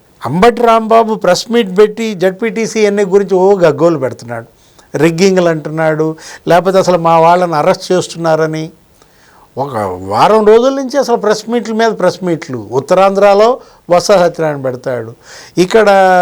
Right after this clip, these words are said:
కోస్తాలో పేర్ని నాని పెడతాడు, జోగి రమేష్ పెడతాడు, అసలు నిన్న తాజాగా వెల్లంపల్లి శ్రీనివాస్ కూడా బయటకు వచ్చాడు. ఇప్పుడు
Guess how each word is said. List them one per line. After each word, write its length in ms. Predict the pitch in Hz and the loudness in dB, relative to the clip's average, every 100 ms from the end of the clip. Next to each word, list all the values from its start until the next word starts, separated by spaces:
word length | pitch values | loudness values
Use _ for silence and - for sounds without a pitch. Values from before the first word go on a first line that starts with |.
| 175 175 - | 4 2 2
కోస్తాలో 880 | 208 - - 220 220 240 247 233 | 2 2 2 2 4 4 4 2
పేర్ని 340 | 220 202 208 196 | 2 2 4 0
నాని 320 | 185 175 151 | -2 -2 -4
పెడతాడు, 480 | 143 143 165 175 160 | -4 -4 -2 0 0
జోగి 340 | 139 175 165 | 2 2 2
రమేష్ 460 | 156 147 160 - 156 | -2 -2 -6 -6 -8
పెడతాడు, 420 | 151 151 175 175 - - | -6 -4 -4 -4 -16 -6
అసలు 220 | 147 214 208 | -2 0 2
నిన్న 360 | 202 202 202 | 0 0 0
తాజాగా 560 | 170 190 190 208 190 196 | 2 2 4 2 4 2
వెల్లంపల్లి 540 | 165 185 190 190 175 | 4 2 2 0 0
శ్రీనివాస్ 420 | 143 165 160 160 | -2 -2 0 -2
కూడా 200 | 143 147 | 0 -2
బయటకు 380 | 143 123 123 - | -2 -4 -8 -14
వచ్చాడు. 540 | 110 123 117 113 _ _ - - _ _ _ _ _ - | -12 -10 -12 -14 _ _ -20 -20 _ _ _ _ _ -8
ఇప్పుడు 560 | 135 214 247 202 98 | 0 2 2 0 -2